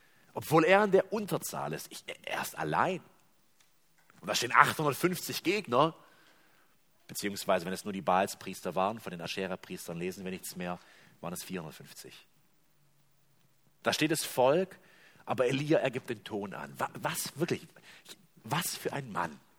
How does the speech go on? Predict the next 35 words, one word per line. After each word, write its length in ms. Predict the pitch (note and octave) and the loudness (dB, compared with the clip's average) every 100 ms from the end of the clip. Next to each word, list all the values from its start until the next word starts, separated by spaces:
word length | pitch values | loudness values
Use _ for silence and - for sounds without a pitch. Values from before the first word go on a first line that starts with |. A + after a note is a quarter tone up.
| _ - - | _ -20 -4
Ihr 80 | C3+ | -2
Lieben, 140 | C3+ | -2
könnt 160 | A2+ G#2+ | -2 -4
ihr 60 | |
euch 40 | - | 4
vorstellen, 480 | C#3+ E3 - C#3 | 4 4 0 -2
den 200 | A#2 G#2+ - _ _ _ _ | -2 -6 -10 _ _ _ _
werden 260 | F2+ B2 A#2+ | -4 -2 0
wir 80 | A2+ | -4
im 80 | G2 | -4
Himmel 320 | G#2+ G#2+ G2 | -4 -2 -4
treffen. 540 | - G#2 - - D#2 _ _ _ _ _ _ _ _ _ _ _ _ | -2 -4 -4 -8 -14 _ _ _ _ _ _ _ _ _ _ _ _
Ein 160 | - G2+ | -10 0
Mann, 320 | A#2+ D3 D#3+ | 2 4 2
der 340 | C3 G#2+ G2 F2+ _ _ _ - | 2 2 0 -4 _ _ _ -6
Jesus 380 | A2+ C#3 C3 - | -2 0 0 -2
so 140 | A#2+ | -2
nachgefolgt 880 | A#2 A2 G#2 - G2 - D2+ C#2 - | 4 4 4 -4 -8 -6 -6 -8 -12
ist, 400 | - - - - _ _ _ - | -14 -14 -16 -20 _ _ _ -2
der 260 | - E3 | 2 4
als 280 | C3 C3+ - - | 4 2 0 2
Einzelner 640 | C#3+ E3+ F#3+ - E3 D#3+ | 4 4 0 6 6 6
da 240 | C3 B2+ | 4 4
steht. 720 | - - - G#2+ F#2 D#2 - - - - - _ _ - | 0 -4 -2 -2 -2 -6 -12 -16 -20 -20 -20 _ _ -20
Er 100 | - | -16
muss 160 | - | -12
gebrüllt 540 | - - B2+ F#3+ G#3 - | -10 0 8 8 8 4
haben, 180 | E2+ | -2
da 100 | F#2+ | -2
sind 100 | F#2+ | -4
ja 80 | G#2 | -4
viele 420 | - E3+ G3 D#3+ | -4 -2 0 0
tausend 440 | - D3 F3 C#3 A2+ | 4 4 4 2 -4
Menschen. 640 | C#3+ G#3 A3+ - - F#3 - - - - - | 4 4 4 -2 -4 -8 -14 -20 -20 -20 -6
Und 220 | C#3+ C#3+ | -4 -2